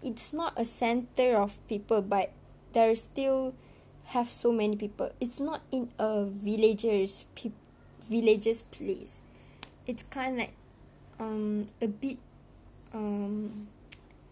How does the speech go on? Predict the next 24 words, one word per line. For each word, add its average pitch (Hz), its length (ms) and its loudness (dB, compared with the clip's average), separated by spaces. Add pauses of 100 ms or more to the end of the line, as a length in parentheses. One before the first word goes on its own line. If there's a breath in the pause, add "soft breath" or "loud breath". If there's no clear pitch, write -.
(500)
a 214 340 -2
city 247 500 2
als-, 196 260 -2 (100)
it's 240 120 -2
not 359 200 -2
a 220 40 -2
big 254 240 -2
city, 233 380 0
but 202 260 -2 (280)
kind 262 600 -2
of 196 160 -4
city 240 580 0
also. 196 500 0 (440 loud breath)
City. 302 840 0 (640)
So 226 420 -4
we 214 280 -2
went, 277 580 -4 (1600 loud breath)
yeah, 233 640 -4
and 220 220 -6
then 240 260 -2
we 202 140 -2
find 233 300 -6
our 277 200 -4
way 202 480 -4